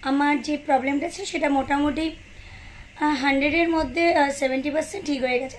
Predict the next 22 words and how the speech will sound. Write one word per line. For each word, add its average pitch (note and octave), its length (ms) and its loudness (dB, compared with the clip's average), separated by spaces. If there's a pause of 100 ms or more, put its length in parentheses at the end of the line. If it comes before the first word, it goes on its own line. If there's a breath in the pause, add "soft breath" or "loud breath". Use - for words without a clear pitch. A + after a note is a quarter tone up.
(100)
থার্টি C#4 260 -2
পার্সেন্ট D4+ 280 -2
যেটা E4+ 200 4
আছে E4+ 160 2 (500 loud breath)
ওটা C4 120 0
রিকভারি C4+ 460 0
হতে D4 200 -4 (100)
একটু D#4 240 -10
টাইম C#4+ 260 -2
লাগবে। A#3+ 280 0 (1200 loud breath)
যাই E4 260 6
হোক, F#4 160 0 (160)
আজকে C#4 300 2
অফিস C#4 360 2
যাওয়ার D4+ 200 2
জন্য F4 160 0
রেডি C4+ 280 2
হয়ে A#3 220 0
গেছিলাম A3 440 -4 (140)
আমি, C#4+ 220 0
তোমাদের C4 340 0
দাদাভাই B3+ 420 0